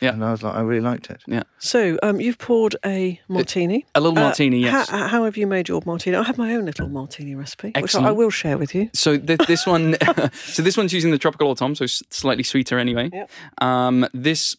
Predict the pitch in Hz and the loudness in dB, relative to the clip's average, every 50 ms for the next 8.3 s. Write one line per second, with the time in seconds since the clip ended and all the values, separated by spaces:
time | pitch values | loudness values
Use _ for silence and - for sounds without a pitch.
0 | - 135 131 127 - 147 139 131 127 117 - 127 123 113 - - - 123 127 139 | -2 -2 -2 0 2 2 2 2 2 0 0 0 -2 -2 -2 -2 -2 -2 -2 0
1 | 139 147 147 151 143 143 143 - - 147 147 160 190 202 - _ _ _ _ _ | -2 0 0 0 0 -2 -2 -2 -2 -2 -2 -2 -4 -8 -10 _ _ _ _ _
2 | _ _ - 131 123 123 123 120 120 117 - - 135 - - - - 131 131 123 | _ _ -2 0 2 2 2 2 0 0 -2 -2 -2 0 0 2 2 2 2 2
3 | - - - - - 127 139 139 - - - 185 175 - 226 185 - - - 370 | 0 -2 -2 -2 0 0 0 0 0 0 0 0 0 2 0 -2 -2 -4 -10 -10
4 | 370 330 277 208 - 139 143 156 - - - - 147 147 147 151 - - - - | -10 -10 -6 -2 0 2 4 4 2 2 0 0 0 2 2 0 -2 -2 -8 -16
5 | _ _ _ _ _ _ _ - 135 151 139 131 135 - 160 160 160 147 160 147 | _ _ _ _ _ _ _ -4 0 0 2 2 2 0 0 0 2 2 2 2
6 | 139 - 131 - 143 131 127 - - 127 123 123 123 - - 123 123 123 - 127 | 2 0 0 0 0 0 0 0 2 2 4 4 2 2 0 0 -2 -2 -2 -4
7 | 123 - - 127 - 113 - 127 127 123 - - 120 117 117 120 135 131 185 175 | -4 -4 -4 -4 -4 -4 -2 -2 -2 0 0 -2 -2 0 2 2 2 2 2 0
8 | - - - 170 170 | 0 0 0 0 0